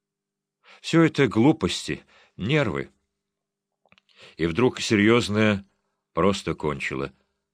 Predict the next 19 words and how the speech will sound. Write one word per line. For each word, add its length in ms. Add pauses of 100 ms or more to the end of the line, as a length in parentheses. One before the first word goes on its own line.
(480)
«Однако 440
давайте 640
покормим 680
раненого». 600 (2250)
Сидя 380
у 60
постели 520
Ивана, 480 (360)
она 280
уже 240
заботливо 640
и 160
ласково 520
спрашивала: 760 (1000)
«Сильно 420
болит 300
голова?» 500 (1500)
«Не 160
очень, 480